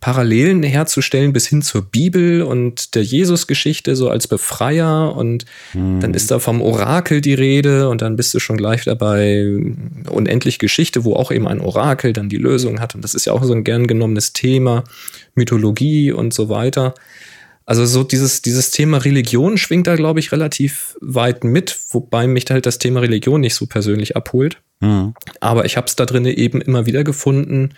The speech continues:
Speaker 1: und eben ja so, ja, mystische Geschichten aus allen Glaubensrichtungen, sag ich mal, ähm, die da halt verwurstet werden.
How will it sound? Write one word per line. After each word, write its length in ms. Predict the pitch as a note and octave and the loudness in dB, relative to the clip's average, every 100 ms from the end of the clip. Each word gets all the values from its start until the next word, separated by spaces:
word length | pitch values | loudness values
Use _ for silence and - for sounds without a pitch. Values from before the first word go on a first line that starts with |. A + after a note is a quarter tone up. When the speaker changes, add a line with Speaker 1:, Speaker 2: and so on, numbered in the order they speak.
| - - - - | -18 -20 -16 -4
Speaker 1:
und 200 | A#2+ - | -2 0
eben 280 | A#2 A#2+ A2+ | 0 2 2
ja 180 | A2+ | 2
so, 380 | A2 A2 G#2+ G#2+ A#2 - _ _ _ D#3+ - _ _ _ | 2 2 0 0 -4 -8 _ _ _ -14 -14 _ _ _
ja, 180 | - G#2 | -4 0
mystische 960 | A2+ - B2 D3+ - C3 C3 B2 A#2 A2 | 0 0 2 2 0 0 2 4 4 2
Geschichten 920 | A2+ C3 C#3 - A#2+ A2+ A2 A2 A#2+ - _ _ _ _ _ - - | 0 0 -2 -2 0 2 2 0 -2 -10 _ _ _ _ _ -8 -4
aus 180 | A#2 | -2
allen 300 | - A2+ A2 | 2 2 2
Glaubensrichtungen, 760 | - - A#2 B2+ - F#2+ - F#2 | 0 0 0 0 -2 -2 -2 -2
sag 200 | G2+ G2 | -2 -6
ich 160 | F#2+ F2 | -4 -4
mal, 260 | F2 A#2 - - - - - - - | -2 -4 -8 -20 -20 -20 -20 -20 -8
ähm, 260 | - G2+ G2 | 0 2 2
die 120 | G2+ | 2
da 200 | G2 G2 | 0 0
halt 240 | G2+ G2 - | 0 0 0
verwurstet 680 | G#2+ G2 F#2 - - - | -2 0 -2 -2 -6 -4
werden. 360 | F#2+ G2 A#2 | -4 -2 -4